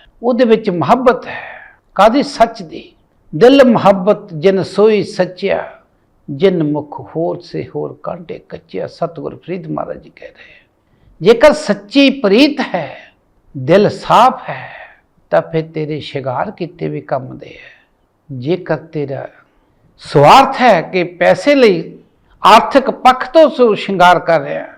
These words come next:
ਕਿਉਂਕਿ ਆਪਣੇ ਆਪ ਨੂੰ ਵੇਚ ਕੇ ਪੈਸਾ ਲੈਣਾ, ਔਰ ਜਿਹਦੇ ਕੋਲ ਪੈਸਾ ਹੈ ਉਸਨੇ ਉਸ ਦਾ ਨਜਾਇਜ਼ ਫਾਇਦਾ ਲੈਣਾ, ਇਹ ਆਰਥਿਕ ਪੱਖ ਤੋਂ ਹੈ। ਲੇਕਿਨ ਪਰਮਾਰਥਿਕ ਪੱਖ ਤੋਂ ਜੇਕਰ ਤੁਸੀਂ ਫਾਇਦਾ ਲੈਣਾ,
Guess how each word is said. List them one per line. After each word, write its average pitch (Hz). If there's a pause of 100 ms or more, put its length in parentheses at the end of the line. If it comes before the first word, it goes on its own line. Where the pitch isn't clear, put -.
(460)
ਕਿਉਂਕਿ 175
ਆਪਣੇ 196
ਆਪ 160
ਨੂੰ 147
ਵੇਚ 190
ਕੇ 165
ਪੈਸਾ 196
ਲੈਣਾ, 135 (680)
ਔਰ 147
ਜਿਹਦੇ 233
ਕੋਲ 202
ਪੈਸਾ 220
ਹੈ 143 (600)
ਉਸਨੇ 202 (100)
ਉਸ 175
ਦਾ 160
ਨਜਾਇਜ਼ 143
ਫਾਇਦਾ 165
ਲੈਣਾ, 143 (420)
ਇਹ 175 (100)
ਆਰਥਿਕ 202
ਪੱਖ -
ਤੋਂ -
ਹੈ। - (720)
ਲੇਕਿਨ 165
ਪਰਮਾਰਥਿਕ 170
ਪੱਖ -
ਤੋਂ 185
ਜੇਕਰ 156
ਤੁਸੀਂ 143
ਫਾਇਦਾ 127
ਲੈਣਾ, -